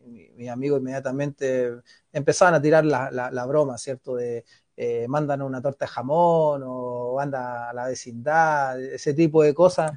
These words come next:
Y, y siempre me quedó la, en la retina, más allá de que mi, mi,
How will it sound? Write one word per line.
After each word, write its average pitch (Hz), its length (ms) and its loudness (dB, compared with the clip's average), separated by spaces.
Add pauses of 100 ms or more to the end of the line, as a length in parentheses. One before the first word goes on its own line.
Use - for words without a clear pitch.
(600)
Y, 151 480 4
y - 20 -6
siempre 190 400 6
me 180 140 2
quedó 175 180 8
la, 170 240 6
en 147 60 0
la 147 100 2
retina, 143 320 0
más 151 140 -2
allá 165 160 4
de 175 100 4
que 156 220 0
mi, 131 180 -10 (160)
mi, 123 320 -18